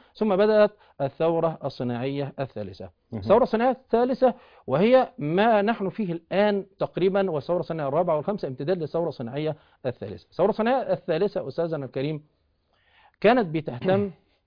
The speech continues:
Speaker 1: أو ظهرت فيها بشكل كبير جدا التكنولوجيا، ال-، تم اختراع الحاسب الآلي،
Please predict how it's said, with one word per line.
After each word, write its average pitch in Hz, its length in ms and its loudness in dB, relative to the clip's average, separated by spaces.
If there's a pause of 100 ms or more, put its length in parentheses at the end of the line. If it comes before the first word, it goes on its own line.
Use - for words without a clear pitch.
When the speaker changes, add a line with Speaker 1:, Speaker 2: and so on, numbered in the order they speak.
(500)
Speaker 1:
أو 113 160 -2
ظهرت 190 320 2
فيها 196 300 -2
بشكل 143 480 -4
كبير 156 240 -4
جدا 180 400 -2 (320)
التكنولوجيا، 160 640 -6 (560)
ال-، 113 840 -6
تم 156 320 -2
اختراع 139 960 0
الحاسب 120 340 -8
الآلي، 135 340 -6